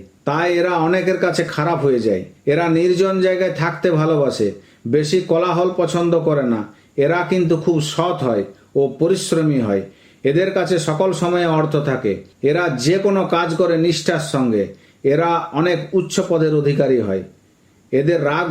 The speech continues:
খুব কম। এদের স্মৃতিশক্তি খুব বেশি। লোক দেখানো কাজ পছন্দ করে না। তারা একটু গোপনে কাজ করে, সমাজের ভালো করার চেষ্টা করে। এরা খুব গম্ভীর প্রকৃতির হয়। যাদের নামের প্রথম অক্ষর জেড দিয়ে শুরু হচ্ছে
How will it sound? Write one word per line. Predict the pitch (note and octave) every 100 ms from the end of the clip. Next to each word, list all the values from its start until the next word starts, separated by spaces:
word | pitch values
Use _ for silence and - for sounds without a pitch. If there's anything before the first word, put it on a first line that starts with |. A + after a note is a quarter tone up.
| D3+
খুব | F3+ D#3
কম। | D#3 C#3 A#2 G2 - _ -
এদের | C3+ D3+ F3
স্মৃতিশক্তি | - D3 D3+ F#3 G3 F#3+ F#3
খুব | - E3+
বেশি। | D3 C#3 - G#2+ F2+ - A#2+
লোক | C3+ F3+ F#3+
দেখানো | F#3+ F#3+ F#3 F#3 F#3
কাজ | F3 E3 D#3
পছন্দ | E3 E3+ E3 D#3+
করে | D3+ C3+ A#2+
না। | G#2+ G2+ - _ -
তারা | C#3+ E3+ F3
একটু | - E3
গোপনে | C3+ D#3 D#3 G3 F#3
কাজ | - D#3+ D3
করে, | D#3 D3 C#3
সমাজের | B2+ D3+ D#3+ D#3+ D#3+
ভালো | B2 C3+ E3+
করার | E3 D#3+ D3
চেষ্টা | D3 C#3 - B2+
করে। | A#2+ A2 - - - -
এরা | D3 E3+
খুব | D#3 D#3+ B2+
গম্ভীর | D3 F3+ F3 F#3+
প্রকৃতির | E3+ D3 C#3 C3+ A2
হয়। | G2 F#2+ - _ -
যাদের | C3+ D#3+ F#3+
নামের | F3+ F#3 G3 F#3
প্রথম | E3+ E3 F#3+
অক্ষর | F#3+ F#3+ G3 E3 C3
জেড | E3 G3 F3
দিয়ে | E3+ D3
শুরু | - D3 C#3
হচ্ছে | A#2 A2+ -